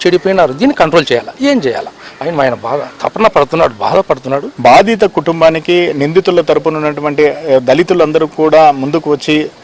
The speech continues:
Speaker 2: ప్రతి ఇంటి నుంచి కూడా ఆర్థిక సహాయం అందించేందుకు ముందుకు వచ్చారు. దీనికి పూర్తిగా మద్దతు ప్రకటించారు, ఆ, గ్రామస్తులు. మాజీ ఎమ్మెల్యే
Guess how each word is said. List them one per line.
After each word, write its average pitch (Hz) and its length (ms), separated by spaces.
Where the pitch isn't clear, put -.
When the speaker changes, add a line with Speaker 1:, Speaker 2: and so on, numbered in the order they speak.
Speaker 2:
ప్రతి 139 240
ఇంటి 170 300
నుంచి 175 260
కూడా 160 280
ఆర్థిక 190 380
సహాయం 160 360
అందించేందుకు 147 560
ముందుకు 143 280
వచ్చారు. 151 300
దీనికి 147 600
పూర్తిగా 156 480
మద్దతు 143 320
ప్రకటించారు, 143 680
ఆ, 160 40
గ్రామస్తులు. 147 640
మాజీ 143 280
ఎమ్మెల్యే 143 480